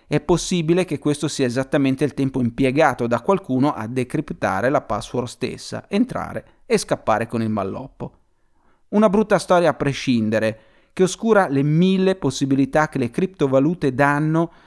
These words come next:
di fare attività perfettamente legali e utili alla comunità. L'ultima notizia invece arriva dallo spazio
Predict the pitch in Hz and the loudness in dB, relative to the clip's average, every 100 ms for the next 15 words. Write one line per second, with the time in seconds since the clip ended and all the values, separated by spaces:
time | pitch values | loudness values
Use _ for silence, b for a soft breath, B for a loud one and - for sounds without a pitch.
0 | b 156 - 131 120 123 127 135 123 - | b -4 0 2 2 -2 -2 -2 -2 -2
1 | 123 139 120 - 143 - 139 151 170 - | -2 -2 -2 -2 -4 0 2 4 2 0
2 | 123 123 127 147 160 185 214 - 123 113 | 2 2 2 2 2 0 -2 -6 -4 -4
3 | 117 127 110 101 - 104 107 113 90 - | -2 -2 0 -2 -6 -6 -8 -10 -14 -14
4 | _ _ _ _ _ - 151 160 147 139 | _ _ _ _ _ 0 0 2 2 2
5 | 147 214 - 160 151 185 185 160 - b | 2 0 0 2 2 0 0 -4 -4 b
6 | b 190 185 165 131 127 131 120 - 113 | b 0 2 2 2 4 2 0 -4 -4
7 | 104 - 123 113 | -4 -6 -2 -2